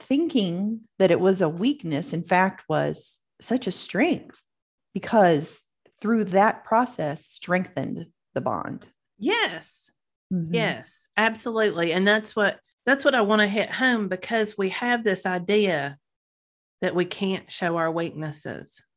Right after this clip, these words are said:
Speaker 2: But real love, whether it's self-love, loving yourself, or loving somebody else, is being able to show those weaknesses.
Speaker 1: Or, you know, I,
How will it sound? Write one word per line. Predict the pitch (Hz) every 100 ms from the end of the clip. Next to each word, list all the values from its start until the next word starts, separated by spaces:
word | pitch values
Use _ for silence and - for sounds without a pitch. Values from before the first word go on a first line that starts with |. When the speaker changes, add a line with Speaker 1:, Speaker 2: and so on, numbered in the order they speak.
| _ _ _
Speaker 2:
But | 170 175 202 170 -
real | 175 220 254
love, | 233 202 214 151 151 -
whether | 175 175
it's | - 156 - -
self-love, | - 226 247 254 - 220 220 220 220 226 - _ -
loving | 185 208 208 185
yourself, | 160 - - 220 220 214 -
or | 180 175
loving | 180 196 196 170
somebody | - 190 196 175 165
else, | 180 180 175 160 - - _ - _ -
is | 180
being | 175 196 196 190 147
able | 170 175 175 165
to | 156 - 165 165 156 147 - -
show | - 175 165
those | 165 160 151
weaknesses. | 147 - 147 143 - 69 - _ _ _ _ -
Speaker 1:
Or, | 240 233 240 - -
you | - 262
know, | 262 -
I, | 254